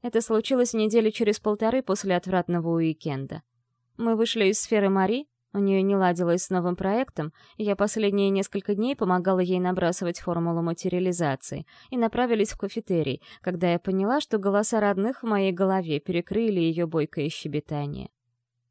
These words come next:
Такое бывало прежде, дважды или трижды, но длилось недолго, минуту или около того. Но на этот раз все вышло иначе.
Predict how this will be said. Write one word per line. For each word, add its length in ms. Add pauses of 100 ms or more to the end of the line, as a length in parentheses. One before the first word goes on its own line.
(380)
Такое 300
бывало 400
прежде, 480
дважды 560
или 120
трижды, 640
но 140
длилось 360
недолго, 500
минуту 460
или 260
около 340
того. 380 (580)
Но 140
на 160
этот 200
раз 200
все 180
вышло 380
иначе. 460